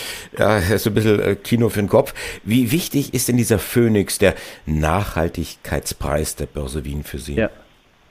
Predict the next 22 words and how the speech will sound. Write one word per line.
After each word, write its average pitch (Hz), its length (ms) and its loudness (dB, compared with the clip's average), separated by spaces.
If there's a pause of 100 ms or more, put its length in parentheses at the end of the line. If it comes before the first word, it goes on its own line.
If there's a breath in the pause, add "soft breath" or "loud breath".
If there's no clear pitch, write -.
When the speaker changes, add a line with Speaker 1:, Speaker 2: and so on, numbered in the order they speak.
(140)
Speaker 2:
Das 143 200 -2
ist 180 140 2
schon, 175 220 2
schon 175 240 4
wichtig, 214 500 0
weil 151 220 2
es, 147 140 2 (120)
ähm, 123 540 0 (100)
zeigt, 143 540 2
dass, 120 200 0 (120)
äh, 120 80 0
der 110 120 0
Kapitalmarkt 120 1000 0
hier 123 300 2 (340 loud breath)
unsere 123 380 0
Anstrengungen 127 880 -2
im 117 220 -4
Bereich, 113 540 -2
äh, 107 80 -2
Nachhaltigkeit 120 1040 -2 (380 loud breath)
schätzt. - 540 -4
Ähm, 110 460 -4